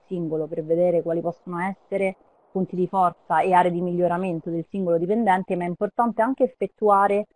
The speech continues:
una valutazione sistemica dei risultati del processo di performance individuale per capire effettivamente quali sono i gap del contesto organizzativo e tarare su questi eventuali corsi di formazione, interventi di sviluppo.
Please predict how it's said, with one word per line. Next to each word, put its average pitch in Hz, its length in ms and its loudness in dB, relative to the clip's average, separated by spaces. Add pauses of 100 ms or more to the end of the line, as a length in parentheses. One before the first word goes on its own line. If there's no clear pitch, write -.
(140)
una 190 160 -2
valutazione 190 560 0
sistemica 165 760 -6 (260)
dei 180 120 -4
risultati 165 680 -2 (480)
del 165 680 4
processo 180 440 -8
di 165 220 -4
performance 170 680 -4
individuale 190 760 2
per 185 200 -6
capire 196 320 -2
effettivamente 196 680 -4
quali 175 200 -2
sono 202 180 -8
i 180 80 -4
gap 226 360 -2
del 170 140 -6
contesto 185 440 -8
organizzativo 170 840 -4
e 208 200 -6
tarare 254 420 6
su 226 160 -8
questi 226 460 -2
eventuali 180 680 0 (680)
corsi 202 320 0
di 180 60 0
formazione, 180 640 -4
interventi 170 520 -8
di 170 120 -4
sviluppo. 160 640 -4